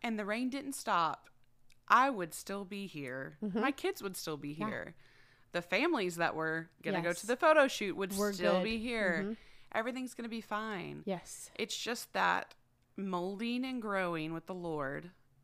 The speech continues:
Speaker 1: and it's a process.
Speaker 2: Oh, yeah.
Speaker 1: It's still a daily process for me.
Speaker 2: Yeah.
Speaker 1: But that's ultimately what has grown me into the person that I am today, because it was, it was quick for me to go,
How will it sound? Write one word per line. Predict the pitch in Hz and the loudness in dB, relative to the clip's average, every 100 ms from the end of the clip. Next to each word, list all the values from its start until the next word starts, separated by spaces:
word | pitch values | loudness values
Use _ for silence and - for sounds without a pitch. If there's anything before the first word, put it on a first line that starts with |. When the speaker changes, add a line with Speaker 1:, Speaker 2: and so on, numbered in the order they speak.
| _ | _
Speaker 1:
and | 180 214 | -4 -4
it's | 370 | -6
a | |
process. | 339 381 320 - 131 175 - - 202 | 0 2 2 0 -4 -4 -8 -8 -4
Speaker 2:
Oh, | 185 170 - | -4 -4 -8
yeah. | - 165 | -6 -4
Speaker 1:
It's | 165 - - - | -6 -8 -16 -8
still | 185 185 | -2 -2
a | 202 | 0
daily | 180 185 247 | 0 0 0
process | 196 147 - 139 - | 0 0 -2 -10 -6
for | 151 | -6
me. | 147 143 147 | -4 -4 -2
Speaker 2:
Yeah. | 175 - - - - - | -4 -6 -14 -18 -10 -4
Speaker 1:
But | 226 | 4
that's | 233 262 - | 8 6 4
ultimately | 208 277 294 233 185 175 165 185 220 - - - _ | 0 0 0 -4 -4 -2 -2 -2 -6 -16 -20 -20 _
what | 196 190 | -4 -4
has | 196 185 | -4 -6
grown | 180 180 220 220 | -2 0 0 -2
me | 175 165 | -2 -2
into | 170 170 175 | -4 -6 -6
the | |
person | 165 180 175 165 | -6 -6 -8 -6
that | 165 | -6
I | 160 | -6
am | - 156 | -6 -8
today, | - 147 180 226 175 156 | -8 -6 -2 -2 -2 -2
because | 156 160 180 165 | -6 -8 -6 -6
it | 175 - | -6 -4
was, | 170 160 - - - _ _ _ _ _ - | -2 -4 -6 -14 -20 _ _ _ _ _ 0
it | 208 | 2
was | 180 - - - | 0 -4 -10 -10
quick | - 294 - | 0 2 2
for | - 190 | -2 -4
me | 175 160 156 | -2 -2 -4
to | 180 | -4
go, | 160 156 151 151 | 0 0 0 -4